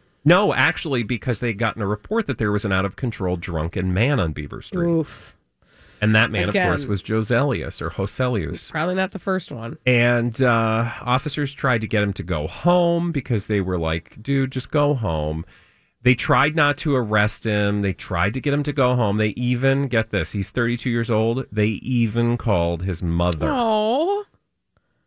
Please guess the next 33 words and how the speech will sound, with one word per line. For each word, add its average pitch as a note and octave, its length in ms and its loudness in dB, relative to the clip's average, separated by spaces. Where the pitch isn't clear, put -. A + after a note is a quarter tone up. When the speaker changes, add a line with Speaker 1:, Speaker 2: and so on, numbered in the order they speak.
Speaker 1:
Unfortunately, D#3+ 920 2
uh, A#2 600 2
Mister B2 320 -2
Valentin A2+ 1000 0
did G#2 200 0
something F#2 440 0
that F#2 200 2
earned F2 200 0
him F2+ 140 0
a E2+ 40 -2
trip - 320 -4
to F#2+ 80 -8
the F#2 80 0
Who's D3+ 240 2
Cow. D2+ 240 -2
Speaker 2:
Oh, F#3 640 -2
did F3+ 140 -10
he F#3 100 -6
go F3+ 120 -6
potty F3+ 400 -4
on F3+ 140 -2
something? F3+ 680 -4
Speaker 1:
No. - 220 -6
Speaker 2:
Okay. - 180 -14
Speaker 1:
He B2 120 4
poked - 480 -2
one F#2+ 180 0
of F#2+ 60 0
the F#2 100 0
officers F#2+ 580 -4
with D#2 140 -6
his F#2 160 -8
hand. - 560 -8